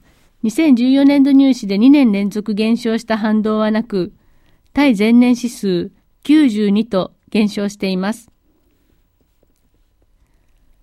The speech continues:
なお、前期日程は出願にあたって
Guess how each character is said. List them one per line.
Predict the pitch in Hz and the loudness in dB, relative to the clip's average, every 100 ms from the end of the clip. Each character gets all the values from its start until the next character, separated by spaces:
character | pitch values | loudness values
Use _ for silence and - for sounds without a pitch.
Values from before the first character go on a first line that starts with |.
| _ _ _ _ _ | _ _ _ _ _
な | 233 220 | -2 -2
お、 | 196 202 - _ - | -4 -8 -20 _ -6
前 | 190 277 | 0 0
期 | 294 302 | 2 0
日 | 311 | 0
程 | - 214 196 | -2 -4 -2
は | 180 175 202 | -2 -6 -10
出 | - - 254 | -20 -8 0
願 | 277 262 | 2 4
に | 254 | 2
あ | 240 | 0
た | 240 | -4
っ | 240 | -6
て | - 220 220 | -6 -6 -6